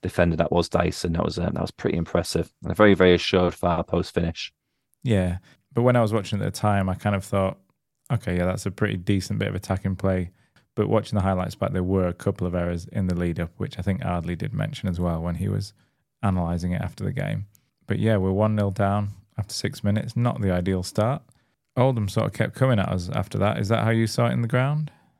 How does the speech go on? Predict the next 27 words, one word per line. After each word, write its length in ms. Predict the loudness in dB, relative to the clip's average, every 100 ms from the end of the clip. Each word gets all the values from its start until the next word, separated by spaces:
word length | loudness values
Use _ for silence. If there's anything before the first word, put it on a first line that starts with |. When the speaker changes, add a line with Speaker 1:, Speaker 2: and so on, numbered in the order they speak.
| _ _
Speaker 1:
Yeah, 160 | 6 8
a 40 | 8
little 120 | 8
bit 120 | 6
of 40 | 6
that. 200 | 4 2
You've 60 |
got 80 | -2
the 60 | 0
batty 200 | 0 -2
slip, 280 | -2 -2 2
haven't 240 | 0 2
you, 180 | 2 0 -2 -4
that 140 | 0
allows, 460 | 4 4 4 2 4
um, 440 | 4 4 0 -4 -14 -4
Kitchen, 480 | -2 0 -2 -4 -6 _
the, 200 | -2 2
uh, 200 | 2 0 -4
former 540 | -8 2 2 4 2 0
loanee 500 | -2 -2 0 0 -2 -6 -8
under 160 | -6
Jackie, 400 | 0 0 0 -4
to 140 | -4 -2
get 120 | 0
an 220 | 0 -4 -8
opportunity. 720 | -8 -2 2 2 4 4